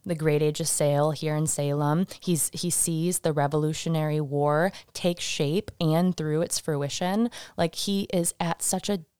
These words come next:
incredible time in history. I think Arthur Miller very much is similar in that. Of course, a century later, and of course, it's not the Revolutionary War, it's World War One, World War Two.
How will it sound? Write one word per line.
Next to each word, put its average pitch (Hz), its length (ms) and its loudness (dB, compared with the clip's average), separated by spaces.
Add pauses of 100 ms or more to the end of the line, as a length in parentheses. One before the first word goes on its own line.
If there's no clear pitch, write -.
(260)
incredible 180 760 0
time 156 280 -2
in 147 80 0
history. 170 520 -4 (380)
I 190 100 0
think 208 240 0
Arthur 165 280 0
Miller 165 500 0 (360)
very 156 260 0
much 151 380 0
is 147 120 -2
similar 208 440 2
in 131 140 -2
that. 82 320 -4 (480)
Of 156 160 -2
course, 147 460 2
a 151 100 2
century 147 760 0 (180)
later, 156 540 0 (360)
and 135 420 2
of - 120 -6
course, 143 260 -4
it's - 160 -4
not 147 120 -2
the 143 80 -4
Revolutionary 143 640 -2
War, 151 280 0
it's - 180 -4
World 143 280 -2
War 156 180 0
One, 180 380 2
World 143 280 0
War 170 180 4
Two. 233 440 2